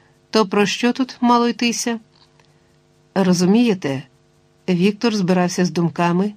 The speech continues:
міркуючи, як почати. "Кажи, як є", знову втрутився Сердюк.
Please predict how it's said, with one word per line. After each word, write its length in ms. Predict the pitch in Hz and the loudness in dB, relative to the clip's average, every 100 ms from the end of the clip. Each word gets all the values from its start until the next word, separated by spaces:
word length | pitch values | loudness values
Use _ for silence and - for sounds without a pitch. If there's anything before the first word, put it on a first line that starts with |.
| _ | _
міркуючи, 640 | 180 180 175 180 180 185 190 | 0 0 0 -2 -2 -2 -2
як 160 | 170 | -2
почати. 600 | 170 185 185 156 147 - - _ _ _ _ _ _ _ _ _ _ | -4 -8 -6 -8 -8 -12 -18 _ _ _ _ _ _ _ _ _ _
"Кажи, 280 | - 247 311 | 2 4 4
як 260 | 262 190 170 | 4 0 -4
є", 260 | 156 147 - _ _ | -4 -4 -10 _ _
знову 420 | 185 180 185 214 226 | -2 2 4 4 0
втрутився 500 | - 170 170 160 180 | -2 -4 -4 -6 -6
Сердюк. 520 | 190 175 151 139 | -4 -4 -6 -8